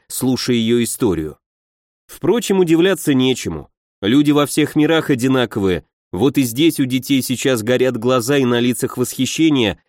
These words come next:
а девушки ахают, прижимая ладошки ко рту. «Поешь, сынок!» Один из вчерашних стариков вручил мне краюху хлеба,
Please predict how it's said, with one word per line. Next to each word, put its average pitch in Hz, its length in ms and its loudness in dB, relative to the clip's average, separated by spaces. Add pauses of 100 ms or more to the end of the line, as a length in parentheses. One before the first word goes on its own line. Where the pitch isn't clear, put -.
(220)
а 101 140 -2
девушки 160 460 2
ахают, 143 480 2
прижимая 131 500 0
ладошки 123 480 0
ко 123 180 -2
рту. 85 360 -6 (1120)
«Поешь, 165 580 2
сынок!» 95 560 -2 (280)
Один 110 320 0
из 127 120 -2
вчерашних 131 600 0
стариков 131 560 0
вручил 123 380 0
мне 123 220 2
краюху 123 480 0
хлеба, 131 480 0